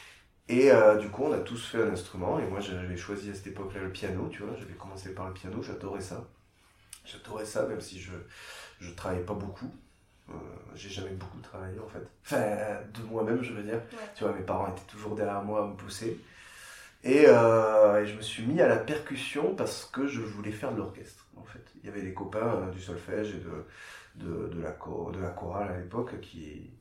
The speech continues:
Speaker 1: qui jouaient tous ensemble le vendredi soir, euh, voilà, euh, à l'orchestre d'harmonie, euh. Et, euh, et voilà, et donc je voulais choisir un instrument où on jouait dans l'orchestre et pas tout seul, euh, avec mon piano ou à quatre mains avec une personne, tu vois.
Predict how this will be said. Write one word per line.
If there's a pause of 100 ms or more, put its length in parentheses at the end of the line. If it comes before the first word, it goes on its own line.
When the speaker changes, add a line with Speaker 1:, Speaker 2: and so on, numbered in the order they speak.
(500)
Speaker 1:
qui
jouaient
tous
ensemble
le
vendredi
soir,
euh, (640)
voilà,
euh,
à
l'orchestre
d'harmonie,
euh. (640)
Et,
euh,
et
voilà,
et
donc
je
voulais
choisir
un
instrument
où
on
jouait
dans
l'orchestre
et
pas
tout
seul,
euh,
avec
mon
piano (120)
ou
à
quatre
mains
avec
une
personne,
tu
vois.